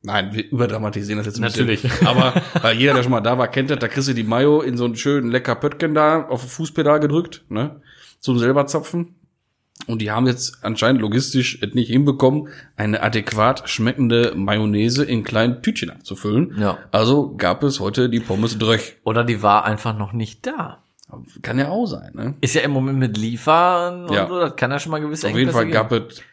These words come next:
Speaker 1: keine Mayo und das ist, war schon,
Speaker 2: Also
Speaker 1: es
Speaker 2: die
Speaker 1: grenzte an einen Eklat.
Speaker 2: Die wertvolle Zeche Klat-, der Zeche Klatsch-Tipp.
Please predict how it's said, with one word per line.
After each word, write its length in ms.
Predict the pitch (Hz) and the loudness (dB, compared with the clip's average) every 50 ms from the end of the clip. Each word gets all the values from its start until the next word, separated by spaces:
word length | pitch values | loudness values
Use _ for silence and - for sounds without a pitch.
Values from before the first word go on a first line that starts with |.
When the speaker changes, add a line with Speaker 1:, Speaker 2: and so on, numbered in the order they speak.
| _ - | _ -4
Speaker 1:
keine 200 | 110 104 104 104 | -4 -2 -2 -2
Mayo 300 | 104 101 107 117 117 117 | -2 0 0 2 2 0
und 100 | 113 107 | 0 -2
das 120 | 98 87 - | -4 -6 -8
ist, 160 | 101 117 - | -10 -8 -6
war 120 | 101 101 104 | -6 -4 -4
schon, 300 | - 110 104 104 98 - | -6 -8 -10 -6 -4 -4
Speaker 2:
Also 160 | 131 135 147 | -4 -2 -2
Speaker 1:
es 60 | 147 | 0
Speaker 2:
die 100 | 160 175 | 0 2
Speaker 1:
grenzte 340 | - 165 190 175 - - 160 | 2 2 0 -2 -2 -2 0
an 120 | 147 156 156 | 0 0 2
einen 280 | 143 156 165 170 180 202 | 2 2 2 2 0 0
Eklat. 640 | 170 143 - - 190 190 196 190 170 165 - - 139 123 | -2 -2 0 0 2 4 4 4 4 2 0 -4 -6 -2
Speaker 2:
Die 240 | 131 147 156 160 - 127 123 110 | 0 0 0 0 -2 -4 -4 -2
wertvolle 640 | 113 151 180 196 185 - - 156 131 120 113 - - - - 240 - - - - | 2 2 2 2 0 -2 -2 0 2 2 2 2 0 -2 -4 -6 -6 -6 -6 -4
Zeche 280 | - 240 - 156 170 147 | 0 0 0 0 -2 -4
Klat-, 360 | 131 - 143 147 147 - 127 | -4 -4 -2 -2 -2 -2 -2
der 120 | 123 120 123 | -4 -6 -2
Zeche 320 | - - 160 160 180 165 | 0 0 0 0 0 -4
Klatsch-Tipp. 760 | - 139 156 135 - - - - - 196 165 - - - - | -2 -2 -2 -2 -4 -6 -8 -4 -2 0 0 -2 -4 -8 -12